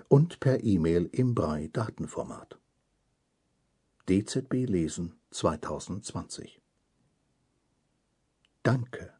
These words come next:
Freunde. D Z B Lesen wird unterstützt vom Förderverein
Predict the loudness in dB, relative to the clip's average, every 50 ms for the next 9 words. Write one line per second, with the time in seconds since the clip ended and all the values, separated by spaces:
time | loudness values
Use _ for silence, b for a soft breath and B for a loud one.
0 | _ _ _ _ _ -12 -6 -4 -4 -4 -4 -6 -8 -12 -14 -18 _ _ _ _
1 | _ _ _ _ _ _ _ _ _ _ _ _ _ _ _ _ _ _ _ _
2 | -2 2 4 4 4 4 2 0 0 2 2 2 2 4 4 2 2 2 2 2
3 | 2 0 0 B B B B B B B B 6 8 8 8 6 2 2 2 2
4 | 2 0 0 0 0 0 0 -4 -10 -6 -2 0 0 0 0 0 0 0 2 2
5 | 0 0 0 -2 -2 0 0 0 2 0 0